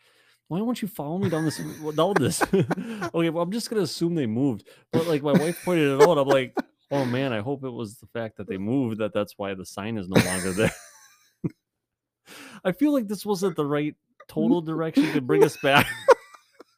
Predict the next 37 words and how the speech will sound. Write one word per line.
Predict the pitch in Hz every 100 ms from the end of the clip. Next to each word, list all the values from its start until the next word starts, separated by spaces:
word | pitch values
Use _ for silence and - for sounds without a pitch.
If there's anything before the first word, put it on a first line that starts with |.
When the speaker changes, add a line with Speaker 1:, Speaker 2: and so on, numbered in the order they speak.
| _ _ _ _ _ _ _ _ _ _ _ - - _ - _ _ _ - - - 605 587 -
Speaker 1:
Oh, | 190 175 151 147 135 - 196 185 180
this | 175 -
may | 190
be | 170
one | 156 147
of | 123
the | 120
darkest | 110 117 131 117
episodes | 110 - 110 - 104
we | - 107
ever | 104 101
had, | 104 101 104
and | 107 113 - - - - -
I |
promise | 196 175 180 180 156
you, | 143 147 143 330 320 - -
we'll | 160
bring | 170 190 185
it, | 170 -
we'll | 165 180
bring | 190 170
it | 127
back | 110 107 120
to | 127
a | 113
brighter | 107 - 117 110 117
side | - 113
of | 107
things | - 107 117 110
in | 104
the | 98
next | 90 95 -
episode. | 92 95 - 98 98
Um, | 98 95 - 90 - _ -
Speaker 2:
Oh | 277 247 240 240
my | 226
Speaker 1:
uh, | 220